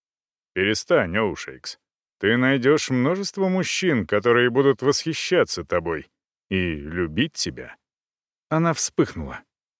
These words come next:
"Разве любовь выбирает, дурак? Думаешь, у меня такие проблемы, что приходится гоняться за любовниками?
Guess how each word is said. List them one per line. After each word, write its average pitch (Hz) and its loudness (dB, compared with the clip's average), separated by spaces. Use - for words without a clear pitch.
"Разве 80 -2
любовь 110 4
выбирает, 113 0
дурак? 120 0
Думаешь, 151 -2
у 175 2
меня 139 4
такие 120 0
проблемы, 92 -4
что - -8
приходится 78 -8
гоняться 82 -6
за 95 0
любовниками? 117 -2